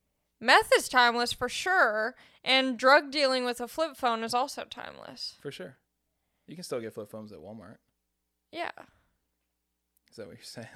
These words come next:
Speaker 2: <laughs>
Speaker 1: I don't know what I'm saying. I don't know where we went from the Mandela effect to flip. <gasps> The butterfly
Speaker 2: Yeah.
Speaker 1: effect.
Speaker 2: Right.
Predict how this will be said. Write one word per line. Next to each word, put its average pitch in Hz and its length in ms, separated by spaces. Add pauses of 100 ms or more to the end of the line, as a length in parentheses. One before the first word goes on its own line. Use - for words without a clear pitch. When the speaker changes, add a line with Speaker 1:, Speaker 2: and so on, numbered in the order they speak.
(260)
Speaker 2:
<laughs> - 400
Speaker 1:
I 294 80
don't 330 160
know 339 140
what 247 100
I'm 208 160
saying. 240 480
I - 80
don't 330 160
know 311 80
where 294 260
we 277 200
went 269 320 (180)
from 254 220
the 247 80
Mandela 233 460
effect 226 320
to - 40
flip. - 280
<gasps> - 600
The 254 80
butterfly 233 520
Speaker 2:
Yeah. 226 40
Speaker 1:
effect. 240 480
Speaker 2:
Right. 98 240